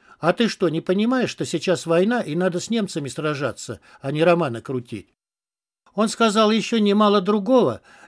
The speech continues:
и уже на следующий день мне передали приказ о моём переводе в другой отряд,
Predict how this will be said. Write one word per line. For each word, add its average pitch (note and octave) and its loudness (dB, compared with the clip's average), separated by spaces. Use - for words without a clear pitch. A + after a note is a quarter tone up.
и D#3 0
уже F3 4
на G3 4
следующий G3 0
день G#3+ 0
мне F3 2
передали E3+ 2
приказ F3+ -2
о D#3+ -6
моём E3 4
переводе F3 2
в B2+ -6
другой E3+ 2
отряд, B2+ -4